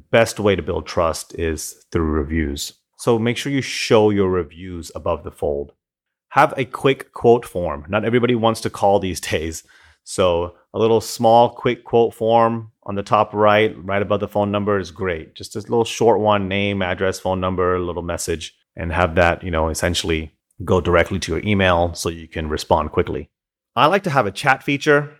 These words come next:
It's not feasible for everybody, but there are many, uh, chat features out there where people can essentially message you and you can respond back real time. Make sure your landing page loads fast.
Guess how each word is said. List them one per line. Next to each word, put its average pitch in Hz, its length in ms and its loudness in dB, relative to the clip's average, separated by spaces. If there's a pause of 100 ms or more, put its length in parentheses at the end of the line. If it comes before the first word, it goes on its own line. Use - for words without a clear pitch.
(220)
It's - 280 -12
not 104 320 0
feasible 107 420 0
for 104 140 0
everybody, 110 500 2
but 95 200 -4
there 95 180 -4
are 101 240 2
many, 98 540 -4 (400)
uh, 85 180 -6
chat - 340 -4
features 92 340 -4
out 90 200 -2
there 104 340 4 (480)
where 98 160 -2
people 107 260 0
can 107 140 -2
essentially 101 440 0
message 95 420 0
you 87 220 -6
and 98 120 -6
you 95 100 -4
can 90 200 -4
respond 85 480 0
back 78 300 -2
real 85 180 0
time. 82 380 -4 (180)
Make 120 200 0
sure 120 260 2
your 107 220 4
landing 101 440 -2
page 95 480 -6
loads 104 420 -2
fast. 135 540 2